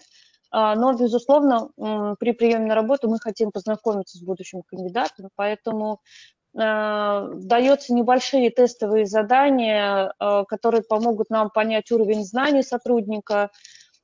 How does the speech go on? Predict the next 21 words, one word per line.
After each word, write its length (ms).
и 440
оценить, 920
э, 60
возможность 760
дальнейших, 800
э, 340
дальнейшего 600
роста, 500
э, 60
уровня 500
зарплаты. 760
Но 800
как 160
бы 100
н-, 460
никаких 540
пятичасовых 880
там 880
больших 400
тестов 480
или 380